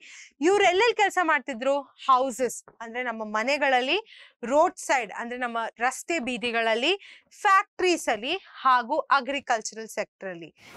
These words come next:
ನಮ್ಮ ಒಂದು ಕೃಷಿಯಲ್ಲಿ ಕೆಲ್ಸ ಮಾಡಿರ್ತಿರುವ ಮಕ್ಕಳು ಕೂಡ ಇದ್ದಾರೆ. ಆಯ್ತಾ ಮಕ್ಳೇ? So ಇದಿಷ್ಟು ಜಾಗಗಳಲ್ಲಿ ಜಾಸ್ತಿ ಕೆಲ್ಸ ಮಾಡೋದ್ ಸಿಕ್ತರು ನಮ್ಮ ಚೈಲ್ಡ್ ಲೇಬರರ್ಸ್. ಯಾವ ಸೆನ್ಸಸ್ ಅಲ್ಲಿ? ಟೂ ತೌಸಂಡ್ ಇಲೆವೆನ್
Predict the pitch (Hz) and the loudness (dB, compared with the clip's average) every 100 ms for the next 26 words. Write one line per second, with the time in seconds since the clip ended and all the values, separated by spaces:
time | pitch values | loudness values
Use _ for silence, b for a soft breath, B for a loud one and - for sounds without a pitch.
0 | B - - - _ _ 220 285 349 440 | B -16 -18 -20 _ _ -2 0 4 4
1 | 392 294 262 - 277 - 339 320 262 254 | 4 0 -4 -6 -4 -2 2 2 2 2
2 | 269 - 240 233 269 254 233 240 208 202 | 0 0 -2 -2 -2 0 0 0 -4 -6
3 | 240 233 220 214 185 208 220 - - 277 | -4 0 2 2 2 -4 -6 -6 -6 -8
4 | - 214 214 403 _ b b - 208 175 | -8 -2 0 0 _ b b -16 -10 -10
5 | 170 - _ _ - 240 240 277 - 311 | -10 -16 _ _ -2 0 0 -2 0 0
6 | 403 - _ - 330 - 294 311 427 440 | 0 -4 _ -8 -6 -4 -4 0 2 2
7 | - 330 285 254 262 233 226 220 294 269 | 0 2 2 0 -4 -4 -4 -4 -4 -4
8 | - 185 240 262 - 294 240 233 247 233 | -4 0 2 0 -4 -2 -2 -2 -2 -2
9 | 214 - 233 _ 254 359 320 226 240 294 | -4 -8 -12 _ -6 -4 -2 -2 0 0
10 | 302 262 220 233 220 214 208 220 - 330 | 0 -2 -2 -4 -6 -8 -12 -12 -10 -6
11 | 269 208 240 254 285 254 262 - 254 339 | 2 4 4 2 -8 -4 -4 -4 -4 -4
12 | 349 240 240 220 294 294 247 226 202 339 | -6 -2 0 0 -4 -10 -10 -8 -6 -8